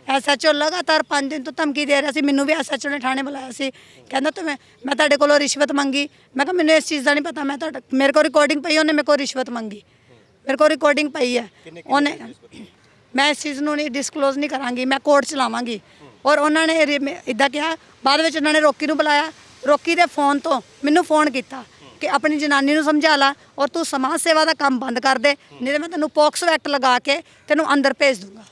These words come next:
Speaker 2: ਰਿਸ਼ਵਤ ਕਿਸ ਮੰਗ ਦੇ ਵਿੱਚ, ਅ, ਕ-, ਕੰਮ ਦੇ ਵਿੱਚ ਮੰਗੀ ਹੈ?
Speaker 1: ਪਤਾ ਨਹੀਂ, ਇਹਦਾ ਬਲੌਂਗੀ ਐਸ ਐਚ ਓ ਦੀ ਤੁਸੀਂ ਬਾਈਟ ਲਓ ਕਿ ਕਿਸ ਚੀਜ਼ 'ਤੇ ਤੁਸੀਂ ਰਿਸ਼ਵਤ ਮੰਗ ਰਹੇ ਹੋ। ਮੈਂ ਤਾਂ ਬਲੌਂਗੀ ਐਸ ਐਚ ਓ ਸਸਪੈਂਡ ਹੋਣਾ ਚਾਹੀਦਾ। ਇਹ ਤਾਂ, ਅਸੀਂ ਤਾਂ ਫਿਰ ਵੀ ਚਲੋ ਇਸ ਚੀਜ਼ 'ਤੇ ਖੜ੍ਹੇ ਰਹਿ ਗਏ, ਅਸੀਂ ਪ੍ਰੋਟੈਸਟ ਕਰ ਲਿਆ।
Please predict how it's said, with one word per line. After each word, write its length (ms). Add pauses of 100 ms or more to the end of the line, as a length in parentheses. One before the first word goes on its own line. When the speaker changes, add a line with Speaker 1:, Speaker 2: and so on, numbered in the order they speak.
(160)
Speaker 2:
ਰਿਸ਼ਵਤ 320
ਕਿਸ 160
ਮੰਗ 200
ਦੇ 120
ਵਿੱਚ, 140
ਅ, 280
ਕ-, 80
ਕੰਮ 220
ਦੇ 60
ਵਿੱਚ 200
ਮੰਗੀ 320
ਹੈ? 60
Speaker 1:
ਪਤਾ 260
ਨਹੀਂ, 120
ਇਹਦਾ 140
ਬਲੌਂਗੀ 340
ਐਸ 200
ਐਚ 160
ਓ 40
ਦੀ 80
ਤੁਸੀਂ 240
ਬਾਈਟ 280
ਲਓ 180
ਕਿ 120
ਕਿਸ 220
ਚੀਜ਼ 200
'ਤੇ 100
ਤੁਸੀਂ 200
ਰਿਸ਼ਵਤ 260
ਮੰਗ 280
ਰਹੇ 120
ਹੋ। 40 (400)
ਮੈਂ 80
ਤਾਂ 80
ਬਲੌਂਗੀ 360
ਐਸ 180
ਐਚ 140
ਓ 40
ਸਸਪੈਂਡ 400
ਹੋਣਾ 200
ਚਾਹੀਦਾ। 360 (440)
ਇਹ 140
ਤਾਂ, 220 (680)
ਅਸੀਂ 160
ਤਾਂ 100
ਫਿਰ 180
ਵੀ 100
ਚਲੋ 240
ਇਸ 140
ਚੀਜ਼ 200
'ਤੇ 200
ਖੜ੍ਹੇ 260
ਰਹਿ 160
ਗਏ, 140
ਅਸੀਂ 160
ਪ੍ਰੋਟੈਸਟ 460
ਕਰ 200
ਲਿਆ। 220